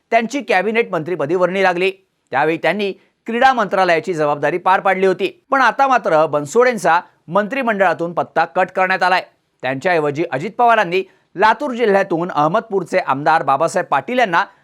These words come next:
मंत्रिपद देण्याचा निर्णय घेतलाय. त्यामुळे संजय बनसोडे यांना पक्ष संघटनेत आता कोणती जबाबदारी मिळणार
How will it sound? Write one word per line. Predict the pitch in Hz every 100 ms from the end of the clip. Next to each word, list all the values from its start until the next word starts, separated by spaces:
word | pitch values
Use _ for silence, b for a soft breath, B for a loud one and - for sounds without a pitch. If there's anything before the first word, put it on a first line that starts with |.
| b
मंत्रिपद | 170 208 160 247 190
देण्याचा | 165 160 175
निर्णय | 180 180 190
घेतलाय. | 185 180 185 - _ _ _
त्यामुळे | 131 156 151 156
संजय | - 135 190
बनसोडे | 240 226 226 190 202 b b -
यांना | 240 277
पक्ष | - 226 277
संघटनेत | 262 247 202 165 175 175
आता | 170
कोणती | 185 170 156 202
जबाबदारी | 160 160 196 254
मिळणार | 262 202 160